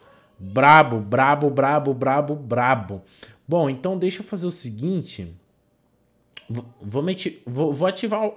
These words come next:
alguém que eu sempre quis testar aqui, Ana. Vou testar você, pronto. Vamos dar-lhe. Cara, ele, vamos ver que montaria ele tá aqui de equipado.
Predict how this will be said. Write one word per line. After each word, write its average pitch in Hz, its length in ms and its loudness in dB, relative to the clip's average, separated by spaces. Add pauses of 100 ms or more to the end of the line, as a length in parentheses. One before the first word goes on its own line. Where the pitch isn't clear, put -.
(140)
alguém 180 460 2
que 202 80 -4
eu 196 80 -2
sempre 208 240 -8
quis 220 180 -8
testar 208 380 -2
aqui, 107 400 -4
Ana. 92 340 -8 (580)
Vou 127 140 -6
testar 165 320 -6
você, 165 400 -8
pronto. 107 540 -12 (440)
Vamos 156 400 0
dar-lhe. 175 540 2 (320)
Cara, 127 460 2
ele, 131 340 0
vamos 170 220 2
ver 165 80 -2
que - 120 -2
montaria 139 440 0
ele 110 120 -2
tá 123 160 -2
aqui 117 200 -6
de 113 100 -4
equipado. 123 480 -4